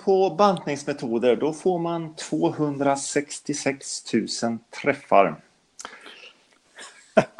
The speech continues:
Speaker 2: Ja. Jag undrar om hallonbåtsdieten, eh, fi-, finns där, tror du?
Speaker 1: Ja, det är jag övertygad om. Det finns säkert där.
Speaker 2: Ja, ja.
Speaker 1: Det, det finns alla varianter. Det är ju väldigt populärt att skriva om bantningsmetoder på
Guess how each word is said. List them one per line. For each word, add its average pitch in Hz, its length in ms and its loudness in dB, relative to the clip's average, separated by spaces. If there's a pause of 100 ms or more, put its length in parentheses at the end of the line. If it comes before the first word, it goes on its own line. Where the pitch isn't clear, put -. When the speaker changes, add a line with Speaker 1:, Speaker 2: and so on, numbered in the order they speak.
(520)
Speaker 2:
Ja. 120 180 2 (880)
Jag 120 140 2
undrar 127 240 6
om 135 200 4
hallonbåtsdieten, 107 1160 -2
eh, 101 100 -4
fi-, 113 180 -8
finns 101 300 -4
där, - 180 -4 (140)
tror 135 120 8
du? 139 80 8
Speaker 1:
Ja, 85 220 10
det 92 60 8
är 95 40 8
jag 101 120 10
övertygad 92 480 4
om. 85 280 -2
Det 95 160 -4
finns 95 220 -6
säkert 85 320 -2
där. 87 260 8
Speaker 2:
Ja, - 160 -6 (120)
ja. - 200 -6
Speaker 1:
Det, 104 200 8
det 95 80 2
finns 107 300 2 (120)
alla 113 240 12
varianter. 92 720 10 (1160)
Det 147 100 2
är 135 60 4
ju 139 100 2
väldigt 127 300 2
populärt 123 460 4
att 120 80 -2
skriva 110 300 2
om 110 120 2
bantningsmetoder 107 960 2 (140)
på 98 360 4